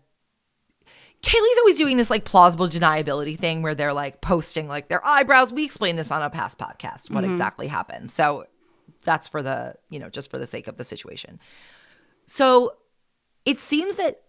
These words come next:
Speaker 1: through that situation, a kind of, like, TikTok movement pointing out that Hailey Bieber is a mean girl has emerged.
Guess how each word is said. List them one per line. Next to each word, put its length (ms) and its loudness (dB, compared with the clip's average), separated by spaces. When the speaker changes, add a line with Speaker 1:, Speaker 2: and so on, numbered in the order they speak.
Speaker 1:
through 380 2
that 260 4
situation, 760 -6
a 60 -6
kind 380 0
of, 100 0
like, 180 -2
TikTok 480 2
movement 560 -2
pointing 420 0
out 220 2
that 120 -4
Hailey 380 -8
Bieber 400 -2
is 140 -4
a 80 -2
mean 320 -6
girl 420 4
has 200 0
emerged. 680 -6